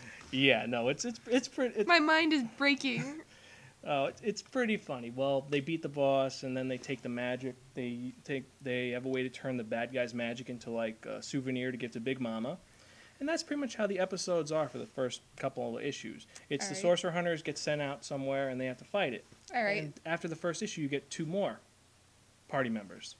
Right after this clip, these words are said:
Speaker 2: Okay, I don't think we should talk about that yet,
Speaker 1: Mm,
Speaker 2: right?
Speaker 1: no, well, actually, they kinda get introduced in the end of the first one, so you have to bring 'em in.
Speaker 2: All right, all right.
Speaker 1: Okay.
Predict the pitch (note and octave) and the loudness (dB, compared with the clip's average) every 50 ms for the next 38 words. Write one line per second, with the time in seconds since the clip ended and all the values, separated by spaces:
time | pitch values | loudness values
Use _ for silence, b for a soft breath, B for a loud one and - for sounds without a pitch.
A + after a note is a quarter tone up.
0 | - - A3 G#3+ G3 F#3 F3+ F#3+ G3 G#3 G#3+ G#3+ A3 G3+ A3 G#3+ A3 G#3+ - A3 | -4 -2 2 4 4 4 4 2 0 0 0 0 -2 -2 -2 -6 -8 -8 -6 -4
1 | G3 G3 - - F#3 F3 F3 - F3+ - - - - - - - F4 F#4+ F4 E4+ | -4 -4 -4 -6 -8 -8 -8 -10 -14 -14 -12 -14 -14 -14 -12 -10 -8 -8 -6 -2
2 | D#4+ D4 C#4+ B3+ B3 B3 A#3+ A#3 A#3 A#3 G3+ E3 E3 D#3 D3+ D3 C#3+ D3 C#3+ C#3+ | 0 2 2 2 0 0 -4 -4 -4 -4 -2 2 2 2 2 2 2 2 2 2
3 | - - C#3+ C3 B2 B2 A#2 A#2 - - - - D#3 D#3 D3 C3+ B2+ B2 A#2+ - | 0 -2 -4 -4 -2 -4 -4 -6 -8 -12 -12 -6 -2 -2 0 0 0 -2 -2 -4
4 | B2+ A#2 - - A2+ A2+ - B2+ A#2+ A#2 A2 A2 A2 - - A#2 A2+ - - A2+ | -6 -6 -6 -6 -6 -6 -6 -6 -6 -6 -6 -8 -8 -8 -6 -6 -6 -8 -8 -8
5 | A2+ A2+ - C#3 C#3 - - D#3 C3+ - B2+ A#2 A#2 - - - - D#2+ E2+ - | -10 -8 -6 -6 -6 -4 -4 -6 -6 -6 -8 -12 -12 -10 -10 -10 -12 -12 -14 -18
6 | - - - B3+ C4+ D4 D#4 D#4 B3 G3+ G3 G3+ G#3+ A3 G#3+ F3+ F3+ F#3 - - | -20 -20 -12 -8 -4 0 2 4 4 4 2 2 -2 -4 -4 -4 -6 -8 -10 -10
7 | - C3+ C3 B2 - A2+ A2 | -6 -6 -6 -4 -6 -8 -10